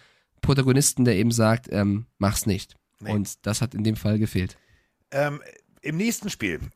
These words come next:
Speaker 2: ähm, da hat jemand nicht gespielt, der hätte spielen müssen. Ähm, aber er ist verletzt, definitiv raus, Knöchel.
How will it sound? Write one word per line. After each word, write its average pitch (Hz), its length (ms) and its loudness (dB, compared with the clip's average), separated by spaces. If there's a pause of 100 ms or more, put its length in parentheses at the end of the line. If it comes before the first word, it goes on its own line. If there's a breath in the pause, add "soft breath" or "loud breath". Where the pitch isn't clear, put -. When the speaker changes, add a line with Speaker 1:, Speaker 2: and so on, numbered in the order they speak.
Speaker 2:
ähm, 107 520 -2
da 117 140 0
hat 120 140 -6
jemand 139 240 -10
nicht 127 200 -10
gespielt, 139 540 -6
der 110 160 0
hätte 107 200 -4
spielen 110 560 -6
müssen. 104 460 -2 (360)
Ähm, 82 380 -2
aber 82 180 0
er 87 60 2
ist 98 100 -4
verletzt, 87 400 -4
definitiv 98 560 -6
raus, 69 240 -6
Knöchel. 76 380 -4